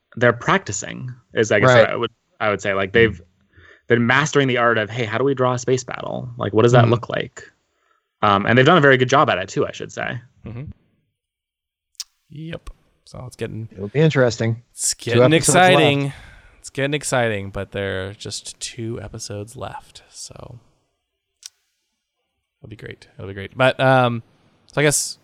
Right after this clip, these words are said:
Speaker 3: should we get into our final thoughts for the episode?
Speaker 2: I think we
Speaker 1: I think
Speaker 2: should.
Speaker 1: so.
Speaker 3: Tom?
Speaker 2: William, you go fir-,
Speaker 3: Oh, I'll go
Speaker 2: no,
Speaker 3: first.
Speaker 2: you go
Speaker 3: I,
Speaker 2: first.
Speaker 3: okay,
Speaker 2: You
Speaker 3: I'll
Speaker 2: go
Speaker 3: go.
Speaker 2: first.
Speaker 3: I'll go.
Speaker 2: You go first.
Speaker 3: Um, you know, I think this was the episode we've been waiting for.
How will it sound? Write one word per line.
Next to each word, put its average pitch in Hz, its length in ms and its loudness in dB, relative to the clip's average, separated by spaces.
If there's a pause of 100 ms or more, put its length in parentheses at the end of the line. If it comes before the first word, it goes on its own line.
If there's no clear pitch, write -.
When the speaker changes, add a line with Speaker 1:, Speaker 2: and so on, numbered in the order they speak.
(140)
Speaker 3:
should - 140 -6
we 139 80 0
get 160 140 -2
into 170 280 2
our 160 320 4
final 170 240 0
thoughts 190 260 0
for - 60 -20
the 247 80 -4
episode? 294 340 -8 (500)
Speaker 2:
I 120 140 4
think 117 220 -4
we 113 80 -4
Speaker 1:
I - 40 -6
think 110 180 0
Speaker 2:
should. 95 100 -2
Speaker 1:
so. 101 320 -4 (1040)
Speaker 3:
Tom? 143 340 2
Speaker 2:
William, 135 260 4
you 135 80 6
go 127 120 2
fir-, 117 200 0
Speaker 3:
Oh, 135 80 6
I'll 139 180 6
go - 120 8
Speaker 2:
no, 135 80 6
Speaker 3:
first. 135 220 2
Speaker 2:
you 135 60 -2
go 180 80 4
Speaker 3:
I, 247 40 4
Speaker 2:
first. - 260 0
Speaker 3:
okay, 226 160 -2
Speaker 2:
You 226 60 4
Speaker 3:
I'll 220 80 6
Speaker 2:
go 233 40 2
Speaker 3:
go. 220 100 4
Speaker 2:
first. 196 100 2
Speaker 3:
I'll 180 100 2
go. 214 160 0
Speaker 2:
You - 720 -4
go 143 220 4
first. 113 140 -2
Speaker 3:
Um, 127 100 -10 (1040)
you 151 80 -4
know, 160 60 2
I 156 80 2
think 180 280 -4 (800)
this 156 260 0
was 220 120 -2
the 180 100 2
episode 160 280 -2
we've 127 120 -4
been 113 100 -8
waiting 101 220 -8
for. - 280 -20